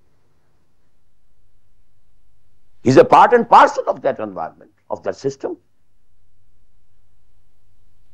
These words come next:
कुरान के तीनों फतवे उस पर भी तो लग रहे हैं। "वमन लम यहकुम बिमा अंजलल्लाह फउलाइका हुमुल काफिरून, वमन लम यहकुम बिमा अंजलल्लाह फउलाइका हुमुल फासिकून, वमन लम यहकुम बिमा अंजलल्लाह फउलाइका हुमुज जालिमून।"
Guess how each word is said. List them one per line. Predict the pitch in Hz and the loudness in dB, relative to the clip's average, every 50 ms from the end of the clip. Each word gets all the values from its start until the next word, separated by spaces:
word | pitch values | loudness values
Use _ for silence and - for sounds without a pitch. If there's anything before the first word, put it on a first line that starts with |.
| - - - - - _ _ _ _ _ | -20 -20 -20 -20 -20 _ _ _ _ _
कुरान | - 135 147 160 175 190 196 | 4 6 6 6 6 4 4
के | - 180 | 0 -2
तीनों | - - 175 196 208 202 156 | -2 -2 -2 2 4 2 4
फतवे | - 147 139 - 139 156 | 4 2 0 2 4 2
उस | 135 131 | 2 2
पर | - - - | -2 -8 -8
भी | 262 359 | -8 -8
तो | - - | -6 -2
लग | 110 101 87 80 | -2 -2 -2 0
रहे | 95 117 | 0 2
हैं। | 180 | 2
"वमन | 196 139 135 165 | 4 4 4 4
लम | 185 202 226 233 220 | 4 6 4 4 4
यहकुम | 220 208 226 - 254 269 262 | 2 0 0 2 0 2 4
बिमा | 240 226 220 | 4 6 6
अंजलल्लाह | 208 190 175 160 165 147 143 147 139 135 | 6 4 4 2 2 4 6 6 6 6
फउलाइका | 131 139 120 117 113 120 117 117 110 - 104 | 4 4 2 4 4 6 6 4 4 2 -2
हुमुल | 101 107 110 98 | -4 -4 -4 -6
काफिरून, | - - 98 85 78 - 92 90 101 - - - | -4 -2 -2 -2 -2 -2 -6 -4 -4 -4 -4 -2
वमन | 92 101 104 139 | -2 0 2 4
लम | 143 143 170 175 170 | 4 6 4 4 4
यहकुम | 180 175 226 - 220 208 | 4 2 2 0 0 0
बिमा | 185 175 165 151 | 2 2 2 2
अंजलल्लाह | 143 135 120 127 120 123 127 120 | 2 2 0 0 4 6 4 4
फउलाइका | 113 - 104 101 98 113 117 107 - - 101 | 6 4 2 4 4 6 4 4 4 2 -2
हुमुल | 101 110 104 95 | 0 0 -2 -2
फासिकून, | - 92 78 80 - - 87 - 107 151 180 127 | 0 0 -2 -2 -2 -6 -2 2 4 4 6 6
वमन | 107 110 131 185 | 4 4 4 4
लम | 226 262 285 247 | 4 4 4 4
यहकुम | 226 208 - - 208 196 | 4 2 2 0 -4 -4
बिमा | 170 160 160 147 | 0 0 2 2
अंजलल्लाह | 139 127 127 117 117 123 120 | 2 0 -2 0 2 2 2
फउलाइका | 113 - 104 113 110 107 110 110 95 - 101 | 2 0 -2 -4 -2 0 -2 -2 -2 -4 -8
हुमुज | 101 101 95 | -10 -10 -10
जालिमून।" | - 90 87 90 92 98 98 120 143 147 - 269 | -10 -8 -6 -6 -6 -8 -8 -8 -8 -8 -8 -12